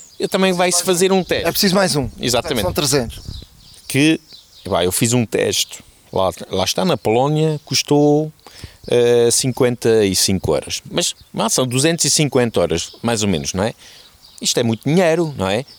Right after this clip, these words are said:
Speaker 1: Além do bilhete, depois provavelmente vou ter que dormir uma noite.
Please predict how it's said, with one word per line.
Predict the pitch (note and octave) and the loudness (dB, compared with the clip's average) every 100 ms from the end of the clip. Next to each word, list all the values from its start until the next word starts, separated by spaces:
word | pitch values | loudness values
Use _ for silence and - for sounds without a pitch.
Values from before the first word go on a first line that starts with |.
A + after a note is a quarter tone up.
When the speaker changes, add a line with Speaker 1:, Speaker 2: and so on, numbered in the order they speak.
| - | -8
Speaker 1:
Além | G#2+ A2+ A#2+ | -2 0 2
do | C3 | 2
bilhete, | D3 F#3+ G#3+ - | 2 2 0 -6
depois | C3 B2 D#3 A2 | -8 0 2 2
provavelmente | - B2+ B2+ G#2+ A#2 | 0 0 2 0 0
vou | A2+ | 0
ter | A#2+ | -2
que | A2 | 0
dormir | B2 A#2+ A#2 | 2 4 4
uma | B2 C3 | 4 2
noite. | D3 F3 G3+ | 4 2 2